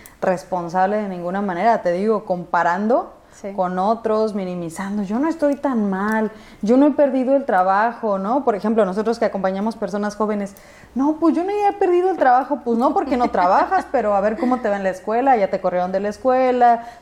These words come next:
Speaker 1: tus parejas te dejan por, por loco, por loca, por borracho, o sea,
Speaker 2: Ujú.
Speaker 1: "No, pues yo no he perdido a la esposa", pues no, porque no tienes esposa, pero ¿qué sí has perdido? Entonces es como ver un poco en, en la situación que estás viviendo,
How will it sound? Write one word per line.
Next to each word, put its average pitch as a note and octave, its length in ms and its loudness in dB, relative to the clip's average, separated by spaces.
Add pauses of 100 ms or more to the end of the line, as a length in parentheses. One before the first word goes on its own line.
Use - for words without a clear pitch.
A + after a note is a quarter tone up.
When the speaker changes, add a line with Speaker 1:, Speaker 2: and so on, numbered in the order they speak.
Speaker 1:
tus G3+ 160 -4
parejas F#3+ 500 2
te F#3+ 100 0
dejan F#3 300 -4
por, F3 540 -4 (120)
por F3+ 240 0
loco, G3+ 500 0
por E3+ 140 -4
loca, G#3+ 360 0
por F#3 220 -4
borracho, G#3 560 0
o F#3+ 40 -8
sea, G3 280 -4
Speaker 2:
Ujú. A#3+ 380 -12
Speaker 1:
"No, A3 420 2
pues C#4 140 2
yo C#4 80 4
no D4+ 60 4
he C#4 40 2
perdido C4 200 4
a C4 40 4
la B3+ 60 2
esposa", B3 340 -4
pues B3+ 140 2
no, C4+ 180 4
porque F4 220 -2
no B3 120 -2
tienes A3 280 0
esposa, F4 580 2
pero G#3+ 220 2
¿qué A#3 140 2
sí A#3+ 120 -2
has G#3 120 -4
perdido? F#3+ 480 -2 (520)
Entonces G3 600 0
es G#3 260 0 (300)
como G#3 480 2
ver A3+ 420 4 (140)
un G#3 160 -6
poco A3+ 480 0
en, G3 420 -2
en F3+ 500 -2
la F3 120 4
situación G3+ 480 -2
que A#3+ 60 -2
estás A3 260 -2
viviendo, G#3+ 640 0